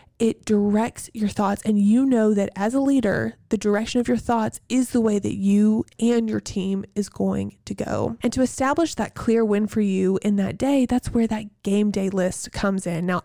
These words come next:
I want to give everybody this reminder about the game day list, okay? If you don't know what the game day list is, it is where you choose five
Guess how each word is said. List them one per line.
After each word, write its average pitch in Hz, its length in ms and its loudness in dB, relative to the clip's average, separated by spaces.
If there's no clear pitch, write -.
I 233 160 2
want 285 220 2
to 240 40 -2
give 208 200 0
everybody 220 680 2
this - 180 -2
reminder 202 320 2
about 202 180 -2
the 196 80 -10
game 185 220 0
day 196 160 -4
list, - 320 -4
okay? 202 260 0
If 208 80 -2
you 202 80 2
don't 202 340 -2
know 285 160 2
what 285 180 2
the 285 60 0
game 302 280 0
day 226 180 0
list 202 240 -2
is, 208 260 2
it 214 120 2
is 208 120 2
where 214 220 4
you 233 200 2
choose 202 440 0
five 233 720 0